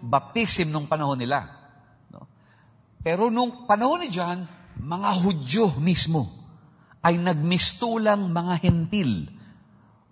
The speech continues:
o tinuturing na mga aso, handang magpabautismo under the ministry of John the Baptist. Why?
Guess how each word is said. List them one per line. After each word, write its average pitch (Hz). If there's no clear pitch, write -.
o 131
tinuturing 147
na 156
mga 165
aso, 139
handang 127
magpabautismo 120
under 131
the 110
ministry 98
of 90
John 85
the 80
Baptist. -
Why? 87